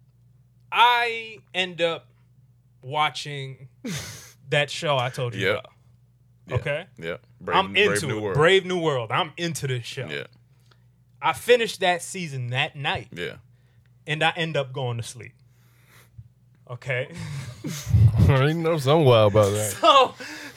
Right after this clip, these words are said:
Speaker 1: <laughs> the next morning,
Speaker 2: Yeah.
Speaker 1: I get up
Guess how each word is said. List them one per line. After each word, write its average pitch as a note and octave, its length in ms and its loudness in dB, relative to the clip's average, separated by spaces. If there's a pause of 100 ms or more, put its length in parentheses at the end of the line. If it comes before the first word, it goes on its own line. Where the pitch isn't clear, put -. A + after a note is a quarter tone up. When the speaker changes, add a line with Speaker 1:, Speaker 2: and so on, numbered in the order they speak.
(120)
Speaker 1:
<laughs> G#3+ 80 -12 (440)
the G3 160 0
next A#3 480 0
morning, A#3 680 4
Speaker 2:
Yeah. F#2+ 280 -2 (560)
Speaker 1:
I F#3 140 2
get G3 280 0
up E3 320 0